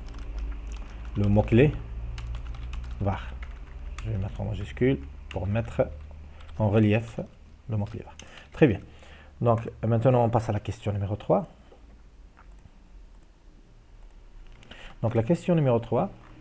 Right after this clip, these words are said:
il vous pose quels sont les paramètres formels des deux, euh, des deux procédures. Euh,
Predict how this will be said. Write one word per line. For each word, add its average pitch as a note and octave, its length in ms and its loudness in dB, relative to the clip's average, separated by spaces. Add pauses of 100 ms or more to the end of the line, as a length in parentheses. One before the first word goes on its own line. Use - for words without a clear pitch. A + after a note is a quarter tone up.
(520)
il A2+ 220 4
vous A#2 120 0
pose C#3+ 280 -2
quels D#3+ 160 6
sont D#3+ 240 2
les C#3 100 2
paramètres B2+ 400 4
formels A2+ 420 4 (280)
des A2 160 2
deux, A2+ 240 2 (160)
euh, G2 920 -2
des G#2 120 -4
deux A2 100 0
procédures. A2 500 -4 (640)
Euh, - 40 -8